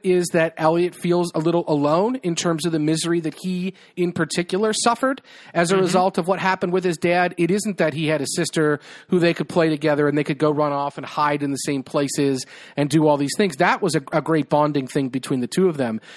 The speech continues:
Speaker 1: But she wasn't there for the scene with the twenty dollars and Pulp Fiction. She wasn't there for this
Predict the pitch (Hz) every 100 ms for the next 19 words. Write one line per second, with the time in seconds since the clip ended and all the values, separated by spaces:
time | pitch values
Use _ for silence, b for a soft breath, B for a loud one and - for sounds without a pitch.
0 | B - 175 226 254 220 208 247 220 123
1 | - - 165 156 143 143 - 156 143 139
2 | - 156 139 135 135 131 120 139 - 147
3 | 123 147 123 120 110 135 139 135 120 151
4 | 151 135 113 B B B - 165 160